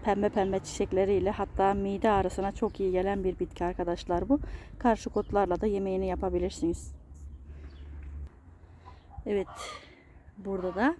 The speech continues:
pişirilmeyi bekleyen güneşte sağlamlaşıyor arkadaşlar. Ben hep şey derdim, "Bal kabaklarını niye güneşe koyuyorlar ki?" derdim. Güneşte daha fazla uzun ömürlü oluyor. Bunu alıp ardiyenize koyduğunuz zaman daha ömrü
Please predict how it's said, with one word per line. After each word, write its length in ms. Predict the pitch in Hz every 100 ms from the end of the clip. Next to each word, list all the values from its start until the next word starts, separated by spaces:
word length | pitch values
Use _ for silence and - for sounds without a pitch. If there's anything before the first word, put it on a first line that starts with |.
| -
pişirilmeyi 680 | 214 226 208 202 202 208
bekleyen 560 | 185 180 180 180 240 359 - - - -
güneşte 400 | 240 233 226 -
sağlamlaşıyor 800 | 254 226 220 226 226 226 - 220
arkadaşlar. 600 | 175 175 185 180 - 185 202
Ben 120 | 214
hep 240 | 226 220
şey 340 | - - 247 208
derdim, 300 | 185 185 185
"Bal 100 | 208
kabaklarını 560 | 208 208 214 208 208
niye 140 | 214 208
güneşe 360 | 190 190 196
koyuyorlar 500 | - 202 196 196 196
ki?" 60 | 190
derdim. 300 | 180 175 285 - - - - -
Güneşte 360 | 214 226 247 214
daha 180 | 226 226
fazla 420 | 208 196 190 247
uzun 220 | 196 214
ömürlü 320 | 208 202 196
oluyor. 260 | 196 175 175 - - - -
Bunu 120 | 226
alıp 180 | 233 240
ardiyenize 580 | - 202 214 226 226 247
koyduğunuz 500 | 247 226 220 226 226
zaman 320 | 190 226 262
daha 240 | 220 214 220
ömrü 320 | 202 190 262